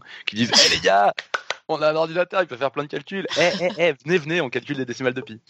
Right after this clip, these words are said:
Donc, euh, non, enfin, l'ordinateur calcule les décimales de pi.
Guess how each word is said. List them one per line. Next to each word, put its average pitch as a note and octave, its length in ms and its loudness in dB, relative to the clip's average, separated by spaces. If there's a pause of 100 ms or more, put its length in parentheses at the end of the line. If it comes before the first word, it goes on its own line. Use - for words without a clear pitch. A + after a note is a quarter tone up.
(340)
Donc, D3 580 0
euh, G2+ 880 4 (480)
non, - 120 2
enfin, F#2 140 2
l'ordinateur A2 500 0
calcule - 240 -8
les A#2 100 -6
décimales G#2 240 -8
de G#2 60 -8
pi. - 180 -18